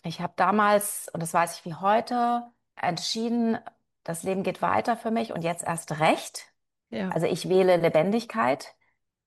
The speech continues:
Speaker 2: Ja.
Speaker 1: und ich lasse los, komplett. Also vergiss Kontrolle. Ich hab gesagt,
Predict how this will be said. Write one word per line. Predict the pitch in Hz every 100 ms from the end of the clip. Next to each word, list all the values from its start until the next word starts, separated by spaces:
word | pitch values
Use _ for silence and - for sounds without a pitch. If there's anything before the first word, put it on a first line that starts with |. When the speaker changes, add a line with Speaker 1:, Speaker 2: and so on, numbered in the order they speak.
| _
Speaker 2:
Ja. | 208 208
Speaker 1:
und | 196 185 180 - 190 - _ -
ich | 202 - - _ -
lasse | 185 180 190
los, | 165 - 165 -
komplett. | - 214 165 135 - - -
Also | 165 170 170 160 - -
vergiss | - 175 226 -
Kontrolle. | 220 196 - 170 208 208 175
Ich | 165
hab |
gesagt, | - 175 156 -